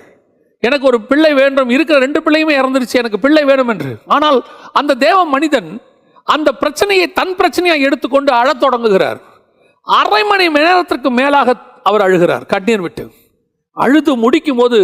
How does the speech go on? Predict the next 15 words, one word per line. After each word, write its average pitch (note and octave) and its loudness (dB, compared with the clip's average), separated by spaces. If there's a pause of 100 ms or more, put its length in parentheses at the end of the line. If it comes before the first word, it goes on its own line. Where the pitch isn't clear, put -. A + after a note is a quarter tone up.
அவருக்குள்ளிருந்து A#3+ 0
தேவன் A#3+ 2
ஒரு F3+ 0
தீர்க்க D4+ 0
தரிசன A3 -2
வார்த்தையை F#3+ 0
சொல்லுகிறார், D3+ -2 (400)
"அடுத்த A3 -2
வருஷம் A3 -2
இதே G#3 2
நாள் D3+ -4 (380)
நீங்கள் F3+ -2
என்னை D#3 -4
சந்திக்க A#3 -2
வரும்போது E3 0